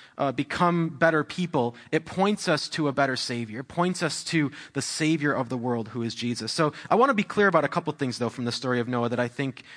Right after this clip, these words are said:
um, unfortunately, some people, uh, don't realize. Just to be clear, Noah was, number one, he was not a good man who was better than everyone else. Oftentimes we look at Noah like he was the only good guy on the planet, and he wasn't. This is what Genesis six five says. It says, "The Lord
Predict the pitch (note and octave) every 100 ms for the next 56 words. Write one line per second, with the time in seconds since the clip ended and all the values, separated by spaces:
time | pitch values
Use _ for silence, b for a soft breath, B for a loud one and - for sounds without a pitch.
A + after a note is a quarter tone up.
0 | B B2+ B2 B2 B2+ D3+ C#3+ C#3 C#3 A2
1 | B2 A2+ B2 A2 B2+ A#2+ A#2+ A#2 B B
2 | - - F#2+ F#2 B2 - D3+ D#3 C#3+ C3+
3 | A2+ A#2 - A3+ B3+ G#3+ - F#3 D3+ C#3+
4 | D#3+ F3+ G3 D#3+ D#3+ D#3 D#3+ C#3 C3+ B2+
5 | D3+ C#3 D#3+ G3 D#3+ F3 C#3+ C3 B2+ C3
6 | A2+ C3 B2 A#2 A2+ G#2+ G#2 F#2+ - -
7 | - - _ _ _ _ _ _ _ _
8 | - F3 G#3 F#3+ F#3+ E3+ E3+ E3 E3 D#3
9 | D3+ C#3+ C3+ D#3+ C3 C3+ D3+ E3+ F#3 D3+
10 | D#3 C#3 C#3 A#2+ A2+ - C3+ A#2+ G2+ -
11 | C3 C#3 D3 F3 A2 - B B D#3+ E3
12 | D#3+ E3+ B2+ C#3+ C#3+ D3+ - C#3+ - C#3
13 | C#3 - A2 A#2+ D#3 C3 C#3 C3 D3 F3+